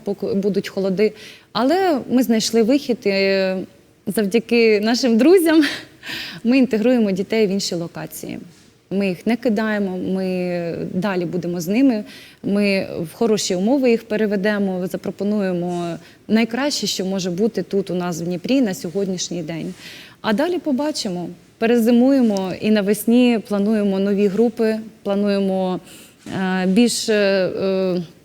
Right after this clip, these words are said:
давати оголошення саме діткам військових, тому що я побачила, що це теж окремий сегмент, це навіть, е,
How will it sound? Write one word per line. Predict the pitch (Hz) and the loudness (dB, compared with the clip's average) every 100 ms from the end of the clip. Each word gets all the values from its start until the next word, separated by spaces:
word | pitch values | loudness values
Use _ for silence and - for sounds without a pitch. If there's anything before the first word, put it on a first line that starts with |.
| _ _ _ - | _ _ _ -4
давати | 180 202 196 202 | 0 0 0 0
оголошення | 202 220 220 - 185 185 | 0 2 2 0 -4 -4
саме | - 190 185 | -6 -4 -2
діткам | 185 - 185 | -2 -4 -4
військових, | 180 180 - 240 269 262 | -4 -6 -2 0 0 -2
тому | - 196 196 | -4 -4 -2
що | - 180 | -2 -2
я | 175 190 | -2 -4
побачила, | 190 180 175 - - | -4 -6 -6 -8 -8
що | 175 - | -8 -10
це | - 180 | -8 -10
теж | - 202 175 - - | -6 -4 -4 -6 -6
окремий | 220 - 196 170 170 196 - - _ _ - | -6 -4 -6 -4 -2 -4 -6 -18 _ _ -14
сегмент, | - 233 214 220 214 220 214 | -2 0 2 2 2 0 -2
це | - | -2
навіть, | 196 190 180 190 - - - - - _ - | -2 0 0 0 -4 -14 -16 -20 -20 _ -4
е, | 196 196 190 131 | 0 2 0 -2